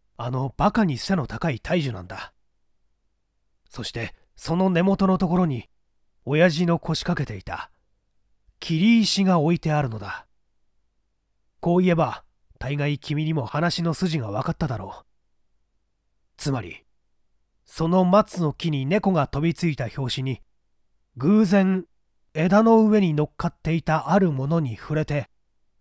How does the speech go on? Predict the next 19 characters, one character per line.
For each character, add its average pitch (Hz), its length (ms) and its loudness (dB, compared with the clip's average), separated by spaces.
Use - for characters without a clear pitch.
そ 170 240 0
れ 254 120 8
が 240 300 6
親 214 240 6
父 202 160 2
の 208 200 6
頭 202 340 4
の 196 220 6
上 196 240 6
へ 143 40 2
落 160 240 0
ち - 20 -12
た 196 140 2
の 156 100 2
で 139 80 0
は 139 200 2
な 143 160 0
い 135 100 0
か、 - 440 -4